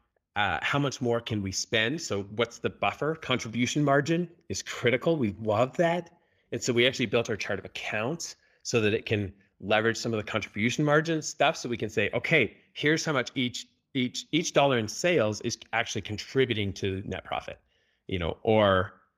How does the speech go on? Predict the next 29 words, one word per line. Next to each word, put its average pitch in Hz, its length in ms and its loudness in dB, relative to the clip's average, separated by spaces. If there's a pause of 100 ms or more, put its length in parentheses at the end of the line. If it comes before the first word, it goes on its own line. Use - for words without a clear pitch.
(220)
you 107 80 0
know, 92 120 2
how 135 280 2
do 143 100 2
we, 127 320 -2
how - 140 0
do 160 60 2
we 123 200 -2 (500)
deeply 160 400 2
understand, 113 640 2 (400)
uh, 95 440 2 (100)
where 139 320 4
we 120 180 -4
could 165 460 2
be 98 220 0
based 101 300 0
on 92 180 -6
where 90 220 -2
we're 85 100 -8
at? - 420 -4
What's 123 340 0
the - 160 0
actual 123 440 2
value 95 360 -2
per 90 220 -8
customer? 90 440 -6
What's 95 220 -6
the - 220 -4
actual, 113 640 0